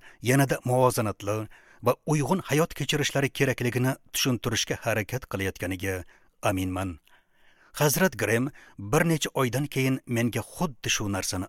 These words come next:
aytdi. Jahon iqtisodiy forumi asoschisi, nemis iqtisodchisi Klaus Schwab Davosda so'zga chiqdi. U shaxsiy muvozanatni saqlash haqida gapirdi. Bu iqtisodiy muvozanatdan farqli o'laroq,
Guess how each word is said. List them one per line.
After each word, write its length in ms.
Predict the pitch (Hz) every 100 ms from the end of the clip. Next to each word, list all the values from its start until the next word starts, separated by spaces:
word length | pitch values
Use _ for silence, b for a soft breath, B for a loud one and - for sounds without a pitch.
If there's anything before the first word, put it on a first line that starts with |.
| -
aytdi. 380 | 95 - 90 - - b b b b b b b
Jahon 420 | 104 139 135 165 180
iqtisodiy 640 | - 147 - - 143 135 151
forumi 440 | - 131 127 135 -
asoschisi, 600 | 127 - 127 - - 104 117 _ b b b
nemis 480 | - 104 110 175 175
iqtisodchisi 840 | - 160 - - 156 - - 151 165 B B B
Klaus 400 | - 127 147 156 -
Schwab 420 | - - 120 127 - b b b
Davosda 600 | 101 95 120 117 - 123 110
so'zga 380 | - 104 87 92
chiqdi. 320 | - - 101 78 _ _ b b b b
U 80 | 175
shaxsiy 420 | - 160 - 180
muvozanatni 640 | 110 131 139 139 135 - 147
saqlash 420 | - 131 139 127
haqida 280 | 117 - 101
gapirdi. 500 | 87 92 95 92 98 87 _ _ _ b b b 110
Bu 140 | 127 151
iqtisodiy 680 | - 139 - - 143 127 139
muvozanatdan 800 | 117 117 117 117 117 - 113 117 -
farqli 380 | 117 110 104 107
o'laroq, 440 | - 92 92 123